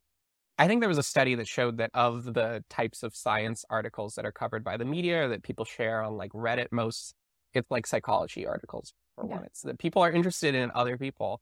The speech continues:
Speaker 1: like,
Speaker 2: Or
Speaker 1: just
Speaker 2: themselves.
Speaker 1: innately. I think it's, yeah, no, I think it's a bit harder for, I guess, like, if you do molecular stuff or cell stuff or all that stuff. I still think we should try to, we should encourage it. When I have physicists talk about the universe on my TikTok For You page and, like,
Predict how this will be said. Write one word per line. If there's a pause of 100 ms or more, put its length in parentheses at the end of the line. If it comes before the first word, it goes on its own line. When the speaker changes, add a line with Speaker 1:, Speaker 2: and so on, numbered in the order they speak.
Speaker 1:
like,
Speaker 2:
Or
Speaker 1:
just
Speaker 2:
themselves.
Speaker 1:
innately.
I
think
it's,
yeah,
no,
I
think
it's
a
bit
harder
for,
I
guess,
like, (280)
if
you
do
molecular
stuff
or
cell
stuff
or
all
that
stuff.
I
still
think
we
should
try
to, (520)
we
should
encourage
it.
When
I
have
physicists
talk
about
the
universe
on
my
TikTok
For
You
page
and,
like,